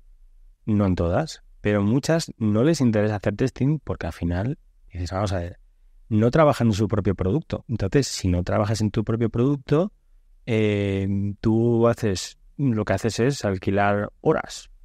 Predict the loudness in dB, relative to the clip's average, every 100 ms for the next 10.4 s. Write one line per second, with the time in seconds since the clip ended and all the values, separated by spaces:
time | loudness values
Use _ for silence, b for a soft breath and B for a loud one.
0 | -20 -6 0 2 2 0 0 0 0 0
1 | -2 -2 -2 0 0 -2 0 0 0 0
2 | 0 -2 0 0 0 2 4 4 0 -2
3 | -2 0 2 2 4 4 2 0 2 2
4 | 2 0 0 -2 -4 -10 -8 -6 -4 -2
5 | 0 0 0 0 0 2 4 4 2 4
6 | 4 2 0 0 0 0 -4 _ _ -8
7 | -2 4 6 6 6 4 4 4 4 4
8 | 6 6 4 2 0 2 2 0 -4 0
9 | 2 2 2 2 0 -6 _ _ -12 -8
10 | -8 -4 -2